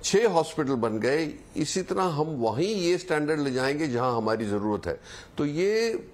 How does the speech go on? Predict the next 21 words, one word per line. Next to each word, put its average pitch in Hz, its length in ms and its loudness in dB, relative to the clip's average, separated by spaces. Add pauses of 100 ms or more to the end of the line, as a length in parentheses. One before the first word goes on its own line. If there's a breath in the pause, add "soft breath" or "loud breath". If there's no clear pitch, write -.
(180)
बढ़ती 170 400 0
जाएगी 127 360 2
कहानी 104 420 0
आने 107 220 0
वाले 98 240 0
टाइम 82 340 -4
में। 180 200 -2 (560 loud breath)
और 170 480 0
ये 180 540 2
हम, 139 320 -2
हमें 131 480 0 (140)
ये 113 100 2
रिस्पॉन्सिबिलिटी 160 840 -2
भी 202 160 0
है 214 300 0 (320 loud breath)
कि 151 60 0
पेशेंट 165 640 0
का - 540 -6
सेंटर 135 340 0
पॉइंट 107 320 0
है 85 120 -4